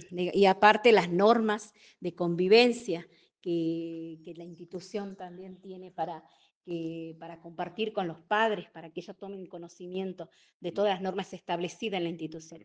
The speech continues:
Speaker 2: Perfecto. María, y bueno, y el miércoles cinco iniciarían las clases, ¿no?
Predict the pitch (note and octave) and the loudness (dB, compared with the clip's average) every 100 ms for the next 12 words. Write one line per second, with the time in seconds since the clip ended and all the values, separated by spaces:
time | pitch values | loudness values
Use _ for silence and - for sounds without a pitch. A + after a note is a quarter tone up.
0 | - G2+ - G#2 _ _ A#2 B2+ E3 F#3 | -20 -20 -20 -20 _ _ -4 2 6 6
1 | F#3 C3 C3 C#3 C3 - B2 B2+ C3+ D#3+ | 4 0 2 4 4 2 0 2 4 4
2 | F3+ F#3+ G3 F#3+ G#3+ A3 G#3 A3 A3 - | 4 6 6 6 2 6 8 8 4 -6
3 | C3+ C#3 C#3+ C#3+ D3+ D#3+ C#3+ G#2 - G2+ | -2 0 2 4 4 2 0 -2 -4 -14
4 | D3+ | -18